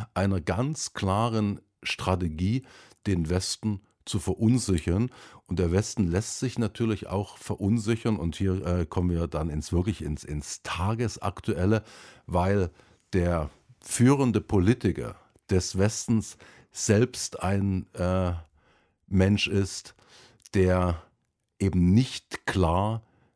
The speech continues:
analysieren kann, sondern von einem Narzissmus sondersgleichen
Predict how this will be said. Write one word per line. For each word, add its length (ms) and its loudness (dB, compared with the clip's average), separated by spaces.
analysieren 800 2
kann, 240 0
sondern 320 0
von 160 -6
einem 280 -2
Narzissmus 840 -2
sondersgleichen 840 0